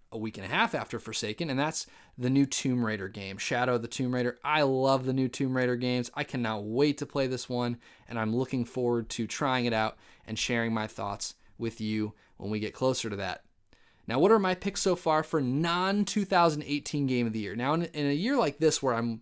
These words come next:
playing through a lot of my backlog, it's gonna be inevitable that I'm gonna play through some games that I hadn't heard of before, but that did not release in two thousand eighteen. And so they wouldn't necessarily qualify for, like, a, a two thousand eighteen Game of the Year list, but they're things I wanna at least give mention to.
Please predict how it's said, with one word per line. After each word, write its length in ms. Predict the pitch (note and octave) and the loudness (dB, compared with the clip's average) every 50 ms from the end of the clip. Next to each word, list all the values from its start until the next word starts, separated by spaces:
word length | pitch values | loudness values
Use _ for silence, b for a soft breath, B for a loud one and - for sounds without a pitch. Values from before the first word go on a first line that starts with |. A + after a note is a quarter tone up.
| _ _ _ _ _ - | _ _ _ _ _ 0
playing 200 | - A3+ A#3 G#3+ | 2 2 4 4
through 140 | G#3+ G3+ | 2 2
a 20 | F#3+ | 4
lot 80 | F3+ | 4
of 60 | F3 D#3 | 4 4
my 100 | C3+ A#2+ | 2 2
backlog, 640 | A2 B2 B2+ C#3 C3+ - - E3+ E3+ F3+ F#3+ F#3 - B B B B B B B B B B | 2 2 2 2 0 -2 0 0 0 0 0 -2 -6 B B B B B B B B B B
it's 160 | - D3+ - | -6 -2 2
gonna 120 | - A#3+ A#3+ | 4 6 6
be 80 | A3 | 6
inevitable 420 | G3+ F3 E3+ D#3+ D#3 D3+ D3+ D3+ C3+ | 6 6 4 2 2 4 4 4 4
that 120 | C3 B2+ | 4 2
I'm 80 | B2+ B2+ | 2 2
gonna 140 | B2+ B2 A#2+ | 0 -2 -2
play 240 | - - C3+ C#3 | -2 0 0 0
through 220 | C#3 - - C3 B2 | 0 0 -2 -4 -4
some 200 | - - B2 A2+ | -4 -4 -4 -2
games 380 | A#2 A2+ A2 A2 A2+ A#2 - b b b b b - | -2 0 0 0 -2 -4 -6 b b b b b -4
that 140 | B2+ B2 | -2 0
I 60 | A#2 A#2 | 0 0
hadn't 320 | - - D#3 D3+ D3+ C#3+ | 0 0 0 0 0 0
heard 140 | C#3+ D3 C#3 | 2 2 2
of 120 | C3+ B2+ | 2 2
before, 340 | B2+ B2 - - B2 A#2+ A#2 | 0 -6 -4 0 0 0 0
but 140 | A2+ B2 - | 0 -2 -4
that 100 | D3 C#3+ | -2 0
did 160 | E3+ E3+ D#3+ | 0 0 2
not 220 | E3+ F3+ F#3+ E3+ | 4 2 2 4
release 340 | E3 D3+ C#3 C3+ C3+ C3+ - | 4 4 4 4 4 2 0
in 80 | C3 A#2+ | -4 -6
two 120 | - B2+ A#2 | -6 -4 -2
thousand 300 | A2 G#2+ A2 A2 G#2+ G2+ | -2 -2 -2 -2 -6 -8
eighteen. 600 | G2 - - - - E3+ D#3 B2+ G#2 E2+ - - B B B B B B | -10 -10 -10 -6 -2 -2 0 -2 -2 -4 -8 -18 B B B B B B
And 140 | C3+ C#3+ - | -2 0 2
so 80 | E3 | 4
they 80 | D#3 E3 | 6 8
wouldn't 240 | F3 G#3 A3 G3+ F#3+ | 10 10 10 8 6
necessarily 320 | F#3+ F3 - F3+ D#3 C#3+ | 0 0 2 2 0 2
qualify 540 | - - D3 C#3+ C#3+ C#3 C#3 - C3 B2+ B2 | 2 4 4 6 6 4 4 2 0 0 -2
for, 140 | - - A#2+ | -2 -2 -4
like, 220 | A2+ A2+ A2+ - | -2 -4 -4 -6
a, 200 | A2+ G#2 G#2 F2 E2+ | -6 -6 -6 -6 -6
a 40 | |
two 160 | - - E3 D#3+ | -6 -4 -2 0
thousand 380 | - D3 C3 B2+ A#2+ B2+ B2 - | 2 2 2 2 0 -4 -6 -6
eighteen 520 | B2 C3 B2 - - - B2+ B2 A#2+ A#2+ | -6 -8 -8 -8 -6 -4 -2 0 0 0
Game 220 | A#2+ A2+ G#2+ A2 | 0 0 0 0
of 60 | A2+ G#2+ | -2 -2
the 60 | A2+ | 2
Year 240 | B2 F3+ A3 A3 E3+ | 4 6 6 6 6
list, 320 | C3 A#2 A#2+ - - - b b b b b | 4 2 0 -2 -6 -10 b b b b b
but 120 | - C4+ C4+ | -2 0 2
they're 100 | C4+ B3 | 2 2
things 240 | - B3+ A#3 F#3 | 2 2 2 4
I 80 | G3 F3 | 4 4
wanna 220 | E3+ E3+ E3 D#3+ | 4 4 2 2
at 80 | D3+ C3+ | 2 0
least 240 | D3 D3 C#3+ - - | 0 -2 -2 -2 -2
give 280 | C3+ A#2+ A#2 A#2 - - _ - | 0 0 0 0 -4 -10 _ -4
mention 400 | C3+ C#3 D3 C#3+ - C3+ A2+ G#2+ | 0 0 0 0 0 -2 -4 -4
to. 260 | - F#2 B1+ B1 | -6 -8 -10 -12